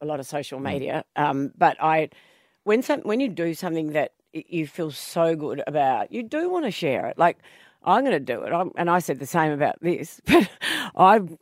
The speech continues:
Speaker 1: started yoga. Now, I
Speaker 2: Mm.
Speaker 1: hate people that talk about breathing and mindfulness. They give me the shits. So I said, "I'm not gonna be one of these boring yoga-y people." But I have loved it so much that I actually want my fr-, I say to my friends,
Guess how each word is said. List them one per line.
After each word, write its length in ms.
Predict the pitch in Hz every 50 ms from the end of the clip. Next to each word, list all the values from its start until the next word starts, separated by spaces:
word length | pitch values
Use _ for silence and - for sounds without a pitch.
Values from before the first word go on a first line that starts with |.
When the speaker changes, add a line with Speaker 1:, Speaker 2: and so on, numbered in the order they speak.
| - 156 185
Speaker 1:
started 440 | 180 - - 170 147 147 165 165 156
yoga. 480 | 185 214 240 269 294 269 170 139 -
Now, 180 | 151 175 156 - _ -
I 180 | 214 262 294
Speaker 2:
Mm. 100 | - 165 - -
Speaker 1:
hate 220 | - 196 214 - _ _ _ _
people 220 | - 180 165 139 135
that 120 | 117 -
talk 160 | - 156 143
about 280 | 135 120 117 123 - -
breathing 440 | 151 143 131 135 139 127 123 139 139
and 80 | 139
mindfulness. 520 | 143 131 127 135 131 120 139 139 175 208 -
They 140 | 185 165 160
give 160 | 156 202 170
me 60 | 160
the 60 | 147
shits. 360 | 147 - - - - 147 - - - 285 349 381 349 240 -
So 120 | - 330
I 460 | 247 214 254 269 - 254 233 240 262 233
said, 260 | 214 - - 233 196
"I'm 140 | 208 208 220
not 120 | 233 226
gonna 120 | 247 247 233
be 20 |
one 80 | 202 190
of 60 | 185
these 140 | 180 175 156
boring 560 | 151 139 190 208 208 214 233 233 214 190 180
yoga-y 540 | 170 165 165 175 185 175 180 180 170 160 147 -
people." 380 | 143 123 117 120 110 143 185 _ - - _ _ _ _ -
But 120 | 208 220 -
I 300 | 156 220 233 269 277 - - - - -
have 160 | 202 190 180
loved 220 | 196 185 170 165
it 100 | - -
so 160 | - 180 190
much 240 | 196 180 - - -
that 140 | - 185 -
I 180 | - 170 185 190 - _ _ -
actually 340 | 196 196 - - 262 240 233
want 320 | - - 190 185 180 -
my 160 | - 165 165
fr-, 160 | 185 - - - -
I 60 | 214
say 120 | - - 220
to 40 | 220
my 100 | 220 202
friends, 240 | - - 220 220